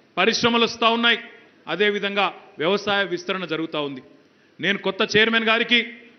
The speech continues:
పాలక వర్గానికి కూడా నేను విజ్ఞప్తి చేస్తా ఉన్నా. అదేవిధంగా పరిశ్రమ పెరుగుతా ఉంది, టెక్స్టైల్ పరిశ్రమ, అపారెల్ పరిశ్రమ, ఫుడ్ ప్రాసెసింగ్ ఇండస్ట్రీ, ఈ రకంగా కొత్త కొత్త పరిశ్రమలు వస్తా ఉన్నాయి.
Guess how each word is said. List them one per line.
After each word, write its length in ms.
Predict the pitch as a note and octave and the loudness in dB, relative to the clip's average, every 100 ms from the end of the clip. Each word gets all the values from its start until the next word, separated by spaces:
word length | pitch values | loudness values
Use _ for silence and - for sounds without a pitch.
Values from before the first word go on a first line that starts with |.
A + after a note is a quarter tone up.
| _ - | _ -2
పాలక 280 | F3+ A3 A3 | 2 2 2
వర్గానికి 380 | G#3+ G#3 G#3 G3 | 2 2 0 2
కూడా 140 | G3+ | 0
నేను 120 | G3 | 0
విజ్ఞప్తి 340 | F3 F#3 F#3+ F3+ | -4 -6 -6 -6
చేస్తా 280 | F3 F3+ | -6 -4
ఉన్నా. 200 | D#3+ D#3 C3 _ _ _ _ _ _ | -6 -8 -14 _ _ _ _ _ _
అదేవిధంగా 460 | E3 G#3+ A3 A3 A3 | 2 2 2 0 -2
పరిశ్రమ 460 | G#3+ F#3+ A3 A3+ A3 | 0 0 0 0 0
పెరుగుతా 360 | A3 A3 A3+ | 0 0 0
ఉంది, 300 | A3+ A3+ G#3 - _ _ _ _ - | 0 -2 -8 -12 _ _ _ _ -4
టెక్స్టైల్ 380 | - - A3+ A3 | -4 2 2 2
పరిశ్రమ, 480 | G#3 A3 A3+ A3+ G#3 - - - _ _ | 0 0 0 0 0 -2 -20 -20 _ _
అపారెల్ 420 | D3 D#3 A3+ A#3 A3+ | -4 0 0 0 -2
పరిశ్రమ, 480 | G3+ A3+ A3+ A#3 A3+ - - - _ _ | -2 -2 -2 0 0 -2 -16 -20 _ _
ఫుడ్ 240 | G#3 A3 A3+ | -4 -2 0
ప్రాసెసింగ్ 460 | A3+ A3 G#3+ G#3+ | 0 0 -4 -6
ఇండస్ట్రీ, 500 | G#3 A3 A3 G3 A#3+ - - - D#3+ | -2 0 0 0 -2 -2 -14 -16 -4
ఈ 100 | G3 | -2
రకంగా 320 | G3 G3 G3+ | -2 -2 -4
కొత్త 220 | F3 F3 | -4 -6
కొత్త 220 | F#3+ F#3+ | -4 -4
పరిశ్రమలు 440 | F3 E3+ - E3+ D#3+ | -4 -4 -4 -6 -8
వస్తా 220 | - D#3 | -6 -6
ఉన్నాయి. 220 | D3+ | -6